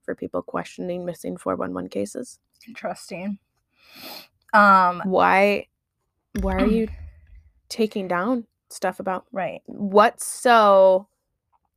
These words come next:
Speaker 2: What's so obscene that you have to
Speaker 1: why
Speaker 2: take
Speaker 1: are, why are things getting taken down? That's why the information that people can find, that's why a lot of it is very minimal.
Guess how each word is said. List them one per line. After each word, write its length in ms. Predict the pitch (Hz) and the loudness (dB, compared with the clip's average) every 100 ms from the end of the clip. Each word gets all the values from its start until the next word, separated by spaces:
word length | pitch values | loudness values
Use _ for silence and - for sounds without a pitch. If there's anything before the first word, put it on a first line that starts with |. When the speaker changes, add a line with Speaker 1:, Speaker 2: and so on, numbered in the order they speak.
| _ - | _ -6
Speaker 2:
What's 280 | 226 233 - | -4 -4 -8
so 380 | - 214 208 185 | 0 2 2 2
obscene 640 | - 202 - - 202 202 160 | -2 -4 -10 -12 -10 -10 -10
that 120 | 156 | -8
you 420 | 190 175 165 196 - | -6 -4 -6 -10 -12
have 220 | - 139 - | -10 -10 -4
to 80 | |
Speaker 1:
why 280 | 208 202 208 | 2 4 6
Speaker 2:
take 60 | 240 | 4
Speaker 1:
are, 180 | 240 214 | 2 0
why 300 | 208 190 202 | 0 0 0
are 100 | 202 | -2
things 420 | - 196 190 - | -6 -10 -10 -14
getting 260 | 190 185 | -14 -14
taken 340 | 202 175 - - | -12 -14 -14 -6
down? 380 | 196 196 113 180 | -6 -6 -12 0
That's 360 | 208 233 - | 2 2 -2
why 200 | 214 202 | -2 -2
the 100 | 214 | -2
information 680 | 208 185 196 185 175 175 220 | -8 -12 -12 -10 -10 -10 -10
that 120 | 196 | -12
people 260 | 185 180 180 | -12 -16 -14
can 160 | 180 180 | -14 -14
find, 240 | 170 180 | -12 -12
that's 120 | 208 | -10
why 100 | 240 | -6
a 60 | 233 | -4
lot 180 | 233 285 | -4 -6
of 100 | 330 | -6
it 160 | 220 _ _ _ _ _ | -10 _ _ _ _ _
is 100 | - | -16
very 240 | 180 208 190 | -10 -8 -8
minimal. 460 | - 190 196 - | -8 -10 -10 -14